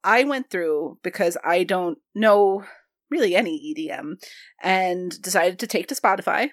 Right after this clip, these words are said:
which seems like a reasonable course of action, and find Blind's, um,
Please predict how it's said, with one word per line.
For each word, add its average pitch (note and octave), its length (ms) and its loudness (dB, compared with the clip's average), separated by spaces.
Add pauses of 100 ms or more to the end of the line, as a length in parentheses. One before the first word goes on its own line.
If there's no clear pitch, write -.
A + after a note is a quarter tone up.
(120)
which - 420 -6
seems F#3 280 -4
like F3+ 160 -2
a - 20 -4
reasonable F#3+ 320 -4
course F3+ 160 -2
of F3+ 80 -2
action, D#3 380 -4
and F#3 260 -6
find C4+ 460 0 (160)
Blind's, G3 840 0 (300)
um, E3 560 0